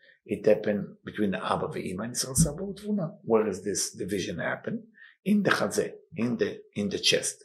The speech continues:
what we call לאה and רחל, or what we call the upper and the lower. And also there is a division, אבא ואמא,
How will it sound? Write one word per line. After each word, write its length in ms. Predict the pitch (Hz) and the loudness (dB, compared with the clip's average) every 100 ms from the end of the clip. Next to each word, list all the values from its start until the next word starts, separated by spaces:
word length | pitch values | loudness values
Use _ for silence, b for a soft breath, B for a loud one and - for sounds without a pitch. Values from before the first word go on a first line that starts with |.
| - | -12
what 140 | 85 | -10
we 60 | - | -8
call 320 | - 90 87 | -2 -2 0
לאה 440 | 85 82 95 95 92 | -2 -2 0 0 0
and 80 | |
רחל, 440 | 90 - - 95 - - b b b _ | -4 -2 -2 -2 -6 -12 b b b _
or 80 | 92 | -8
what 160 | 87 87 | -8 -8
we 60 | |
call 220 | 82 87 | -6 -4
the 140 | 85 - | -2 -2
upper 440 | 95 90 - 92 - - | -2 -2 -2 -2 -4 -6
and 160 | 90 | -2
the 60 | 90 | 0
lower. 420 | 92 92 - - - _ _ _ _ _ _ _ _ _ - - | 2 0 0 -6 -14 _ _ _ _ _ _ _ _ _ -12 -6
And 80 | |
also 320 | 90 95 - 85 | -4 -2 -4 -4
there 180 | 92 98 | -6 -6
is 100 | 98 | 2
a 40 | |
division, 440 | 110 131 - - - | 4 4 0 -4 -4
אבא 260 | - 160 - | -2 -2 -4
ואמא, 400 | - 190 196 | -6 -6 -4